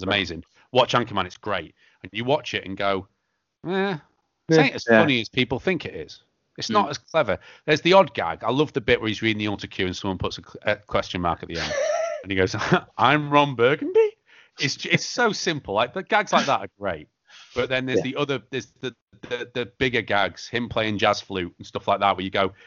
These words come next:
Speaker 2: "It's just weird." But then
Speaker 1: Yeah.
Speaker 2: you're right. The more you watch it, you realise, no, actually, it's, it's great. It's brilliantly weird. It's, it,
Speaker 1: Yeah.
Speaker 2: it works. It's great. And just, yeah, there's, it's very clever.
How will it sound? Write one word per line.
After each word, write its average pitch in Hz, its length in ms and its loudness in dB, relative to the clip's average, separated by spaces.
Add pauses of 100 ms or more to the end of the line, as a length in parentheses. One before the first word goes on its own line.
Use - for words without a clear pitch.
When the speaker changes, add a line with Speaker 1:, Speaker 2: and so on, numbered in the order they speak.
Speaker 2:
"It's - 160 -20
just - 320 -4
weird." 107 520 0 (120)
But 123 100 -2
then 131 180 0
Speaker 1:
Yeah. 90 180 2 (360)
Speaker 2:
you're 147 100 -2
right. 135 140 4
The 123 60 -2
more 156 140 2
you 147 120 2
watch 139 240 2
it, 117 80 -10
you 113 80 -6
realise, 107 340 -2
no, 180 140 0
actually, 143 480 -2 (840)
it's, 131 320 -6
it's - 220 -6
great. 131 340 -2
It's 127 140 -10
brilliantly 139 480 0
weird. 92 420 -4 (140)
It's, 113 140 -6 (180)
it, 120 140 -2
Speaker 1:
Yeah. 95 220 4
Speaker 2:
it 117 140 -16
works. 127 400 2
It's - 140 -12
great. 107 500 0
And 95 160 -6
just, 95 420 -6 (520)
yeah, 123 260 4
there's, 113 440 -2 (160)
it's - 240 -6
very 135 280 4
clever. 98 420 0